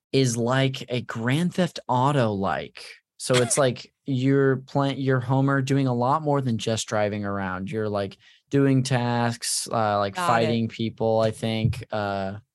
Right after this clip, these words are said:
Speaker 1: collecting stuff, all
Speaker 2: Yes.
Speaker 1: that jazz.
Speaker 2: Okay, so we had both of those games, and we
Speaker 1: Killer.
Speaker 2: had Crazy Taxi, and I don't remember how it came about, but we just started playing it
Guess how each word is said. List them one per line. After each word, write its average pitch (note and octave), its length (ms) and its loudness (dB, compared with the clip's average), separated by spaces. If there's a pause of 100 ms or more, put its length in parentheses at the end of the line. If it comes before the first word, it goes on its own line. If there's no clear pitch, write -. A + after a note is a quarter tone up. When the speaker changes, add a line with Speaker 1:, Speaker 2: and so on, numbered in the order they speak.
(140)
Speaker 1:
collecting A#2 380 0
stuff, G2 320 -2
all G#1+ 80 -2
Speaker 2:
Yes. G#1+ 100 -2
Speaker 1:
that - 60 -10
jazz. - 340 -14 (220)
Speaker 2:
Okay, A#3 220 2
so A#3+ 140 0
we C4 140 0
had B3 200 0
both G#3 260 0
of F3 100 -6
those C#3 180 -10
games, - 500 -20 (100)
and A3 320 0
we G#3+ 100 0
Speaker 1:
Killer. G3 60 2
Speaker 2:
had F#3 140 -2
Crazy F3+ 360 -10
Taxi, D#3+ 640 -10 (120)
and E3 400 -10 (1600)
I B3+ 80 -2
don't E4+ 160 -2
remember D4 240 -4
how C4 180 0
it - 100 -14
came A#3 200 -8
about, G3 320 -4
but F3+ 140 -6
we G3+ 120 -6
just G#3 200 -10
started G3+ 260 -8
playing F#3+ 280 -8
it F3+ 180 -10